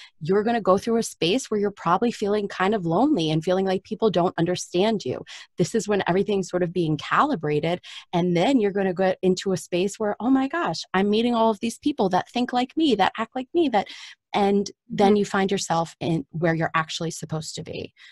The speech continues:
Speaker 1: right? So this life is our journey and we can't worry about bringing those other people with us.
Speaker 2: Yeah, totally,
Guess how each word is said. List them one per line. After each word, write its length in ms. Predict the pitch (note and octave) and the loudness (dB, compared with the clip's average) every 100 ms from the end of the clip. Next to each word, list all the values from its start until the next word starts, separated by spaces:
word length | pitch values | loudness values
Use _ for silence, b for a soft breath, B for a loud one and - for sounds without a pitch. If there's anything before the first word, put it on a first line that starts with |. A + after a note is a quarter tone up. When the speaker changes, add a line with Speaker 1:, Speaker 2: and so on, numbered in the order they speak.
| B | B
Speaker 1:
right? 340 | E3 D#3 E3 - | 2 2 2 -2
So 280 | - E3+ - B B _ - - - | -2 -2 -2 B B _ -20 -20 -16
this 320 | - G3 - | 0 0 2
life 260 | F#3 F#3+ F#3+ | 2 2 0
is 140 | E3+ E3 | -6 -2
our 240 | F3+ F3 F3+ | 2 4 2
journey 520 | E3+ E3+ F3 G3+ - | 0 0 2 0 0
and 160 | E3+ E3 | 0 2
we 100 | E3+ | -2
can't 340 | - - - | -2 -6 -4
worry 300 | E3 E3+ E3 | -2 0 0
about 380 | D#3+ D#3+ D#3 - | 0 0 0 -2
bringing 320 | E3 E3 D#3+ | 0 0 0
those 180 | D#3+ D#3 | -2 -2
other 220 | - D#3+ | -4 -6
people 320 | D#3 E3 C#3+ | -8 -10 -8
with 240 | G2 - - | -8 -8 -6
us. 360 | G1+ - - - _ _ _ _ _ _ _ | -8 -8 -12 -16 _ _ _ _ _ _ _
Speaker 2:
Yeah, 400 | A3 G#3+ G3+ A#3 G#3+ _ _ - | -4 -4 -4 -10 -18 _ _ -20
totally, 960 | - - B3+ C4 C4+ A#3 F#3+ - - | -20 -10 0 4 6 4 2 -6 -14